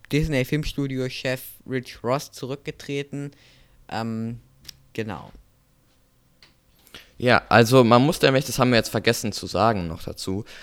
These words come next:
Speaker 2: man muss nämlich noch bedenken, die Filmstudios kriegen nur knapp fünfzig Prozent von den Einnahmen, weil die Kinos müssen ja auch von irgendwas leben,
Speaker 1: Stimmt.
Speaker 2: ne? Also von daher muss man sagen, deswegen, also, ja,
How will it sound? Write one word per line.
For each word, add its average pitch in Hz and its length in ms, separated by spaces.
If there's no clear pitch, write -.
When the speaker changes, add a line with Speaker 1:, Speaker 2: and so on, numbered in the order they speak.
Speaker 2:
man 104 80
muss 131 220
nämlich 131 320
noch 113 160
bedenken, 117 640
die 107 260
Filmstudios 120 720
kriegen 127 160
nur 110 260
knapp 107 280
fünfzig - 460
Prozent 107 480
von 98 280
den 87 180
Einnahmen, 117 540
weil 92 100
die 90 100
Kinos 117 320
müssen 107 220
ja 85 100
auch 90 120
von - 200
irgendwas - 440
leben, 80 160
Speaker 1:
Stimmt. 104 240
Speaker 2:
ne? 98 180
Also 98 260
von 95 220
daher 98 320
muss 98 180
man 95 140
sagen, 92 420
deswegen, 117 540
also, 113 480
ja, 104 420